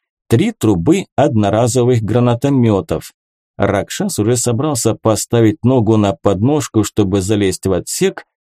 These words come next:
когда его вдруг повело в сторону и в глазах потемнело. Пришлось упереться руками в борт броневика, чтобы не упасть.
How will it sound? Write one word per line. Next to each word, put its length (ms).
когда 440
его 300
вдруг 600
повело 460
в 100
сторону 760
и 180
в 160
глазах 800
потемнело. 800
Пришлось 640
упереться 580
руками 380
в 160
борт 420
броневика, 760
чтобы 420
не 120
упасть. 680